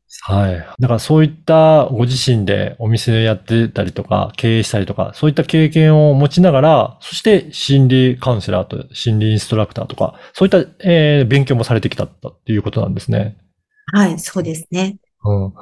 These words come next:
Speaker 1: このあたりはなんか勉強しようかなと思ったきっかけとかあるんですか？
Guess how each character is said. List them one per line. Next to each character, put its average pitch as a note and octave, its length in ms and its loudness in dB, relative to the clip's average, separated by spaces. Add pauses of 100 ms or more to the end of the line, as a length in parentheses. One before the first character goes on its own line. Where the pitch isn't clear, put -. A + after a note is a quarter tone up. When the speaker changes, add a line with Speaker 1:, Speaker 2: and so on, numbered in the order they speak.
(680)
Speaker 1:
こ F3+ 120 4
の B3+ 120 6
あ D#4 60 4
た D4 100 2
り D#3 80 6
は A#2 140 4
な C3+ 100 2
ん - 20 -6
か B2+ 100 -4
勉 B2 260 2
強 D#3+ 120 2
し C3+ 120 -2
よ E3 80 4
う - 20 -6
か B2 80 0
な A2 140 2
と G2 80 -6
思 F#2 80 -4
っ - 20 -14
た - 100 -6
き - 120 -12
っ - 20 -20
か G#2 140 -4
け B2+ 80 -2
と A2 80 -2
か G2 100 -4
あ G#2 60 0
る F#2+ 100 -4
ん F2 60 -6
で - 80 -12
す - 80 -20
か？ G2+ 240 -8